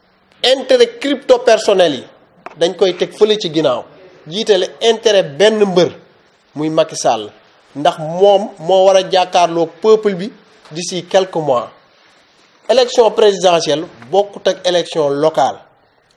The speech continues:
C'est le rendez-vous d'un homme avec son peuple. Nit kooku nag, c'est le président Macky Sall. Ce peuple, c'est le Sénégal. Nañu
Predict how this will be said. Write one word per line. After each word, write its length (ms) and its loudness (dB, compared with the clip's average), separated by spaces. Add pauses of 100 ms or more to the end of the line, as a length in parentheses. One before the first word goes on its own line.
C'est 220 -6
le 140 0
rendez-vous 680 0
d'un 380 0
homme 180 2 (140)
avec 300 -2
son 240 0
peuple. 400 -2 (560)
Nit 240 -4
kooku 300 2
nag, 140 0 (160)
c'est 200 -4
le 80 0
président 480 -2
Macky 260 -4
Sall. 280 -4 (300)
Ce 180 -2
peuple, 480 0 (100)
c'est 220 -4
le 100 0
Sénégal. 560 -6 (420)
Nañu 220 -4